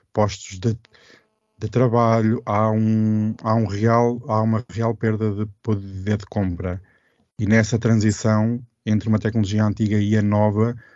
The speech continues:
pode haver picos exagerados de, de deflação que realmente consigam,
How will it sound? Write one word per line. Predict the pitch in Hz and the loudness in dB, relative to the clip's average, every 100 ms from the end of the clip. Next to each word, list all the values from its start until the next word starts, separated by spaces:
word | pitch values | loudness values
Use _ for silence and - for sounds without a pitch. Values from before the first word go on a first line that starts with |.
| _ - | _ -2
pode | 117 110 | 2 4
haver | 110 104 110 | 4 4 0
picos | - 120 120 - - - 185 | 0 -2 -2 -8 -20 -12 -4
exagerados | 113 113 113 101 107 107 107 104 98 | 0 2 2 2 2 2 0 -8 -8
de, | 101 107 107 104 107 104 | -2 0 0 0 -2 -2
de | 113 95 104 | -4 0 4
deflação | 113 107 110 104 - 120 | 4 4 0 0 0 -2
que | 117 120 | 0 0
realmente | 120 113 120 120 | 2 4 4 2
consigam, | - 123 117 123 120 127 | 2 0 2 2 2 4